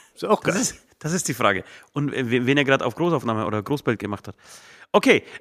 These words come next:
Speaker 2: äh, ihr merkt schon, wir haben nicht zu viel versprochen. Es, es wird der versauerste Podcast seit langer Zeit.
Speaker 1: Ja, so
Speaker 2: Stromberg
Speaker 1: Quatsch.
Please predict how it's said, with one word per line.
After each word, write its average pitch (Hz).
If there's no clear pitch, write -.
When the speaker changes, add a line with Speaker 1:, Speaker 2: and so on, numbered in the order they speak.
Speaker 2:
äh, 147
ihr 165
merkt 220
schon, 240
wir 190
haben 196
nicht 196
zu 202
viel 214
versprochen. 202
Es, 143
es 135
wird 202
der 196
versauerste 160
Podcast 143
seit 131
langer 120
Zeit. 117
Speaker 1:
Ja, 104
so 113
Speaker 2:
Stromberg 143
Speaker 1:
Quatsch. -